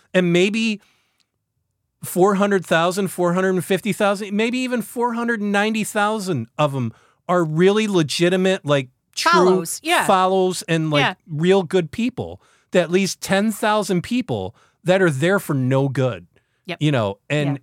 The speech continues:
Speaker 2: Yeah.
Speaker 1: and that's, and that's all you need is one to make a impact and a connection. So
Speaker 2: Rue suggests,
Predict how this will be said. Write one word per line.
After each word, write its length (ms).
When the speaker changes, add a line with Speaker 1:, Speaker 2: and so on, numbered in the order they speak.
Speaker 2:
Yeah. 60
Speaker 1:
and 220
that's, 340
and 200
that's 180
all 140
you 120
need 200
is 120
one 580
to 100
make 440
a 240
impact 480
and 120
a 40
connection. 640
So 500
Speaker 2:
Rue 400
suggests, 840